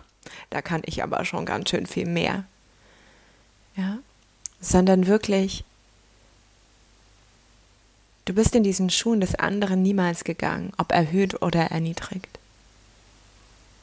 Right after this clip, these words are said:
Und wenn wir in diesem Muster arbeiten, ist kein Miteinander möglich, keine Verbundenheit, keine Wahrhaftigkeit. In diesem Raum entsteht auch kein Raum, in dem jemand sich geborgen oder sicher fühlt, sondern immer eher ein Stück weit beobachtet,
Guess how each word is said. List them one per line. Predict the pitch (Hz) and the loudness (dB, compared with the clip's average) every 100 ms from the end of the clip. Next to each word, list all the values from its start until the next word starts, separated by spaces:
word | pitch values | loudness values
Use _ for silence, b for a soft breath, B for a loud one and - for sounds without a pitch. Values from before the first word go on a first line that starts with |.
| - _ b b b b _ | -20 _ b b b b _
Und | 190 185 | 4 8
wenn | 196 233 240 | 10 10 8
wir | 202 190 | 6 6
in | 185 | 4
diesem | 185 190 | 2 4
Muster | 190 185 - 180 | 4 4 4 4
arbeiten, | - 190 180 175 180 180 | 6 4 2 2 -2 -2
ist | 175 - - | -2 -4 -2
kein | - 190 190 | 2 4 6
Miteinander | 190 185 180 170 175 | 4 2 2 2 2
möglich, | 170 202 - 160 - | 2 0 0 -4 0
keine | - 175 175 | 2 4 4
Verbundenheit, | 175 165 196 214 180 165 160 - - | 2 4 2 2 -2 -4 -4 -6 -8
keine | - 185 175 | 0 4 6
Wahrhaftigkeit. | 170 170 202 - 208 - - 180 151 190 B B B B B B B B B B B - | 6 6 2 2 0 0 0 -2 -2 -4 B B B B B B B B B B B 6
In | 196 | 8
diesem | 196 196 190 | 10 10 10
Raum | 175 170 175 214 226 | 10 10 10 10 8
entsteht | 185 180 - 208 208 | 8 6 10 10 10
auch | 190 185 - | 4 4 2
kein | 185 190 202 208 | 6 8 10 8
Raum, | 175 175 196 202 | 8 8 6 6
in | 190 180 | 4 6
dem | 180 185 | 6 6
jemand | 180 180 170 | 6 6 4
sich | - - | 4 2
geborgen | - 165 170 180 208 185 | 2 6 8 10 8 6
oder | 160 165 | 6 4
sicher | - 208 - 240 202 | 4 2 2 2 0
fühlt, | - - - 190 | -4 -6 -6 -2
sondern | - 185 185 180 | 4 6 8 6
immer | 202 190 180 - | 8 8 8 6
eher | 196 175 | 6 6
ein | 180 | 4
Stück | - 196 - | 6 4 6
weit | 170 170 - | 4 4 4
beobachtet, | 175 202 170 160 - - 160 | 4 4 4 2 0 -4 -6